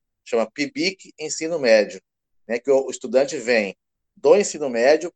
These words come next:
para acompanhar um projeto de pesquisa na universidade. O número é mais reduzido, mas a possibilidade também existe,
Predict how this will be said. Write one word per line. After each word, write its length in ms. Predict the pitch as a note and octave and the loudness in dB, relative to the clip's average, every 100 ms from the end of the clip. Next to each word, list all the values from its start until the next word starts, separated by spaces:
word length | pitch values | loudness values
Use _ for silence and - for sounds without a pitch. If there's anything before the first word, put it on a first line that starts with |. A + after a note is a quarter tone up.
| - | 2
para 260 | C#3 D#3 | 4 6
acompanhar 680 | F3 G3 G3 F3+ D#3 C#3 D#3 | 4 -2 -4 -2 -2 -2 -2
um 80 | F#3+ | -2
projeto 420 | F3+ D#3+ C#3+ D#3 - | 0 2 2 -2 -4
de 80 | |
pesquisa 560 | C3+ C#3 - - D3+ D#3+ | -8 -8 -8 -10 -2 -2
na 160 | D3 D3 | -2 -4
universidade. 680 | C#3+ D3 D3 - G#2+ F#2+ - _ _ _ | -4 -6 -4 -2 0 -2 -10 _ _ _
O 60 | G#2+ | -14
número 240 | A#2+ D#3+ | -6 -2
é 20 | E3 | 0
mais 200 | D#3 D3 | 0 0
reduzido, 580 | C#3+ B2+ G#2 C3+ F#3+ | -6 -8 -6 -6 -6
mas 160 | C3+ B2 | -6 -8
a 60 | B2+ | -6
possibilidade 600 | D3+ C#3+ C3+ - C#3+ D#3 | -6 -6 -4 2 2 2
também 360 | D#3+ E3 C#3 | -2 -2 -4
existe, 560 | F3 D#3+ - - - - | -4 -8 -12 -12 -18 -20